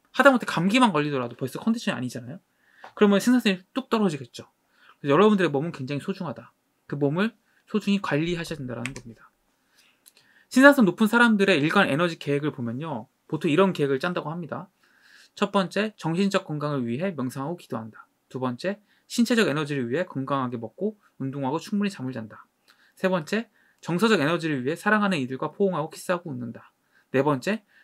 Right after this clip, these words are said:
정신적 에너지를 위해 목표를 세우고 계획을 짜고 달력에 표시한다. 다섯 번째, 업무적 에너지를 위해 단 하나를 위한 시간을 따로 마련해 둔다. 이런 식으로 물가를 짠다고 합니다.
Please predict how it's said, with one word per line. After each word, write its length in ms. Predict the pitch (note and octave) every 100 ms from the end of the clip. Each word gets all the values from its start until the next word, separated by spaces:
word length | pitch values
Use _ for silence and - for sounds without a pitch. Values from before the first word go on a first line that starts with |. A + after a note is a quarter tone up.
| _
정신적 420 | - F3+ G#3+ G3
에너지를 400 | C#3 D#3+ D#3 C3+
위해 140 | C#3 F3
목표를 460 | B2 - E3+ D#3+
세우고 400 | D3+ A#2+ D3+ G3
계획을 300 | - C3+ C3
짜고 220 | - C3
달력에 320 | - B2+ C3 B2+
표시한다. 480 | F#3 D3 B2 A2+ _ _ - - -
다섯 220 | D3 F#3+
번째, 380 | E3+ C#3 G3 A3 _ _ _
업무적 360 | - E3+ G#3+ G3+
에너지를 420 | D3 D#3+ D#3 C3+
위해 180 | B2 F3+
단 160 | C#3+ C#3
하나를 400 | F3+ F#3 D3+ A#2+
위한 260 | D#3+ G3
시간을 320 | - F3 D#3+
따로 380 | E3 D#3+ G3+ G3 -
마련해 340 | B2 B2 F3
둔다. 360 | C3 A#2+ - _ _ _ _ _ _ _ _ _ -
이런 220 | F3 G3+
식으로 220 | G3 F#3
물가를 240 | B2+ C#3+
짠다고 280 | C#3+ E3 D3
합니다. 360 | E3+ F3 -